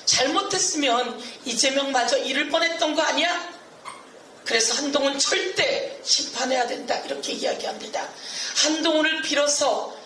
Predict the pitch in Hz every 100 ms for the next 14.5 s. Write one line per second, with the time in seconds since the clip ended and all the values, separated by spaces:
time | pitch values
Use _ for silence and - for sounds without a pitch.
0 | - - 226 269 262 247 269 320 - -
1 | - - 247 247 262 - 254 262 254 247
2 | 254 - 233 254 233 226 233 - 117 -
3 | - - - 240 240 - 233 262 226 -
4 | - - - 247 240 339 - - - 311
5 | 339 330 - 294 254 147 - - - -
6 | 240 262 269 294 285 - - 320 302 269
7 | 247 247 - - 240 - - - - -
8 | - - - 220 226 240 233 240 233 233
9 | - 240 240 - 262 - - - - -
10 | - - - - - 285 302 339 330 311
11 | 285 294 254 277 262 269 - - 233 262
12 | 269 277 262 247 - 254 247 240 - 269
13 | 233 233 208 214 - - - - - 214
14 | 214 - 127 - 196